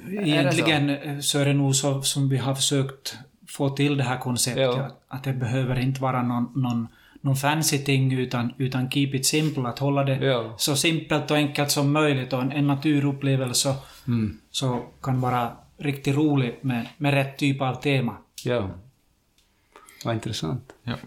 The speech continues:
Speaker 3: hur är det? Plane-, så ni planerar för dem här, eller så ni ska göra någonting, eh, turas ni om att planera för det, eller gör ni tillsammans, eller, eh, hela gruppen, eller hur,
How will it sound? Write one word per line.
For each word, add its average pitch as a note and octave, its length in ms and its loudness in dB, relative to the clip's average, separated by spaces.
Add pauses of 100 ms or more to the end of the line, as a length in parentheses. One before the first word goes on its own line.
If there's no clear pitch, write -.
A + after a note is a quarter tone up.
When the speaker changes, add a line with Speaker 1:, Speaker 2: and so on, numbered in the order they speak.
Speaker 3:
hur G#2 100 0
är E2+ 80 0
det? C2+ 180 -4
Plane-, E2+ 560 -2
så F#2+ 80 -2
ni F2+ 400 0
planerar G2 340 0
för - 120 -10
dem D2 180 -2
här, F2+ 140 -2
eller D2 260 -4
så - 120 -8
ni C2+ 80 -2
ska - 160 -4
göra E2+ 180 2
någonting, D2 360 -2
eh, D2 580 -2
turas D#2 260 -2
ni C#2 120 -2
om A#2 240 0
att A#2 160 -2
planera G#2+ 280 -4
för G2+ 280 -2
det, G2+ 120 0
eller F2 140 -2 (220)
gör D#2 80 0
ni C#2+ 100 -4
tillsammans, G2 600 -4
eller, C2 180 -2
eh, - 580 -8
hela - 160 -4
gruppen, E2+ 380 -4
eller F2+ 120 -8
hur, G2+ 340 -4